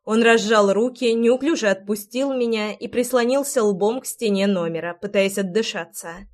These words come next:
Я одёрнула платье, поднырнула под упирающуюся в стену руку и направилась в душ. Вот и всё.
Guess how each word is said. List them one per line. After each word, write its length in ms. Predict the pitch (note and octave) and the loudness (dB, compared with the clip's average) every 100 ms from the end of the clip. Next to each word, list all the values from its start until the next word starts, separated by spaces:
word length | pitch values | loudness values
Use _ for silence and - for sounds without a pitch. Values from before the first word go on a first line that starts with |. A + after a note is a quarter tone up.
| _ _ _ _ _ _ _ _ _ | _ _ _ _ _ _ _ _ _
Я 280 | D4+ F4 D#4 | 0 4 4
одёрнула 560 | G3+ F#3 F3 F#3+ F#3+ F#3+ | 2 2 0 2 2 0
платье, 760 | G3+ G#3+ C#4+ D4 C4 C4 C4 - C4+ | 0 0 0 -4 -4 -2 -2 -2 2
поднырнула 640 | A#3 C#4+ C#4+ D#4 D4+ G#3 | 4 4 4 2 2 2
под 260 | G#3 F#3 F#3 | 2 0 0
упирающуюся 1000 | G3+ G3+ G3+ G3 G#3 - G3+ G3+ G3+ G3 | 2 4 6 4 2 -4 -2 -2 -4 -6
в 60 | |
стену 420 | - G3+ F#3+ F#3+ | -4 -2 0 2
руку 460 | F#3+ A3+ A#3 C4 A#3+ | 2 0 -2 0 0
и 200 | - C4 | 0 -2
направилась 640 | D#4 E4 F3+ F3+ F#3+ G3+ | -2 -4 -2 0 0 0
в 100 | F#3+ | -2
душ. 460 | E3 E3+ - - - _ _ _ _ _ _ _ - | -6 -6 -8 -16 -18 _ _ _ _ _ _ _ -4
Вот 240 | G3 C#4 | -2 0
и 40 | D#4+ | -2
всё. 320 | - D4+ | -4 -4